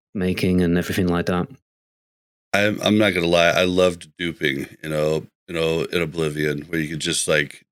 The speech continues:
Speaker 2: dupe an item and just a thousand of 'em would go out and almost break my Xbox.
Speaker 1: Yeah. <laughs> Yeah, I remember that back in the day.
Speaker 2: Uh, so are you excited about Sky Oblivion then? Or have you heard of it?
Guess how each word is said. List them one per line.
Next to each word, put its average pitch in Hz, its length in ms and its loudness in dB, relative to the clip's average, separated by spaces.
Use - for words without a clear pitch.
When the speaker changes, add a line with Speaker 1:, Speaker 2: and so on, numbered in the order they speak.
Speaker 2:
dupe 87 200 -8
an 85 80 -2
item 85 380 2
and 71 160 -4
just - 280 -10
a 95 40 4
thousand 85 340 2
of 87 140 0
'em 90 120 -2
would 85 140 -4
go 90 140 0
out 92 240 4
and 82 200 -4
almost 87 380 -2
break 90 280 -2
my 92 80 -2
Xbox. 92 540 -2
Speaker 1:
Yeah. 87 220 0
<laughs> - 160 -2
Yeah, 113 120 2
I - 40 0
remember 95 300 0
that 90 200 -2
back 90 200 -2
in 95 60 2
the 85 60 0
day. 87 280 -2
Speaker 2:
Uh, 95 380 4
so 131 320 4
are 120 120 8
you 143 220 6
excited 135 380 4
about 143 200 6
Sky 104 280 0
Oblivion 76 500 0
then? 64 280 -4
Or 85 100 -6
have 85 120 -4
you 82 100 -4
heard 107 160 0
of 78 80 -4
it? - 180 -8